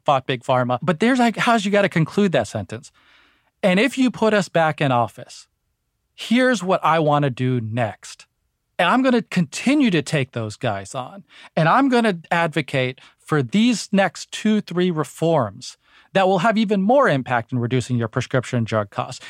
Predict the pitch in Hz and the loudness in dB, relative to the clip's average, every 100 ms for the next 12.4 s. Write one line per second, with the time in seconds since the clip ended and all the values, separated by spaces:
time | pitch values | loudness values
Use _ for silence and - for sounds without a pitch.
0 | - 196 180 180 208 294 254 226 190 190 | -2 0 2 2 2 2 2 2 0 -2
1 | - 190 185 196 196 180 180 170 185 180 | 0 0 0 0 0 -2 -2 0 0 2
2 | 214 220 170 151 175 175 156 143 117 143 | 0 0 -4 -4 -4 -2 0 0 -2 -4
3 | 120 - 160 151 190 220 - 208 202 175 | -6 -6 -4 -2 0 0 0 0 0 0
4 | 170 160 - 208 214 233 233 170 156 143 | 0 0 -2 -4 -2 -2 -2 -4 -4 -2
5 | 180 185 190 185 190 208 254 - 139 180 | -2 -2 -2 0 0 -2 -4 -4 -2 0
6 | - 160 170 156 190 226 202 160 170 151 | 0 0 2 4 2 2 0 0 0 0
7 | 143 135 - 117 104 - _ _ 151 165 | 0 -2 -2 -6 -8 -18 _ _ -2 0
8 | 180 208 226 - 214 185 175 143 156 151 | 2 2 2 0 -4 -2 -2 0 0 0
9 | - 147 151 131 - 220 - 180 170 151 | -2 -2 -4 -6 -2 -2 -2 -2 0 0
10 | 139 131 123 131 127 117 127 123 - - | 0 -2 -4 -2 -2 -2 -6 -8 -12 -10
11 | - 147 - 185 165 143 139 131 123 113 | -4 -4 0 0 2 2 0 0 -4 -4
12 | 131 117 113 | -4 -4 -6